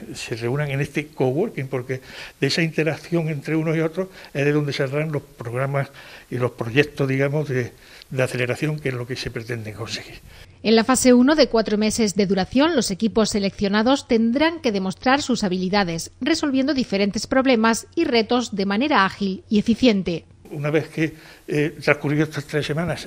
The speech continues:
Speaker 1: los, los más capacitados que consideren los,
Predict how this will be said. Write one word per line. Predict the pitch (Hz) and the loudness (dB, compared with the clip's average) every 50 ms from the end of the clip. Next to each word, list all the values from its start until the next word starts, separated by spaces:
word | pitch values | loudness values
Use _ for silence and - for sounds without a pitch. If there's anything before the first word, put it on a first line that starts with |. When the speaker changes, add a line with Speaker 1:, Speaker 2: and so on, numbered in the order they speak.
| - - - | -16 -16 -14
Speaker 1:
los, | 123 120 120 117 104 104 - - - _ _ _ _ _ - - - - | -10 -10 -10 -10 -12 -14 -20 -20 -20 _ _ _ _ _ -20 -14 -6 -2
los | 143 139 127 113 | 0 0 0 0
más | 123 160 147 | -2 -4 -4
capacitados | - - 165 147 - - - 147 143 170 165 151 - - - - | -4 -4 -2 0 0 0 0 2 4 4 4 4 4 0 -6 -12
que | 107 107 101 | -12 -12 -10
consideren | - - 110 110 - - 117 113 127 139 135 135 139 - - - - - - - - - - - _ - | -10 -10 -10 -8 -8 -6 -2 0 0 0 0 -2 -6 -10 -14 -20 -20 -18 -18 -18 -18 -20 -20 -20 _ -14
los, | - 135 131 131 127 127 123 123 123 | -10 -8 -4 -4 -2 -2 -2 -2 -4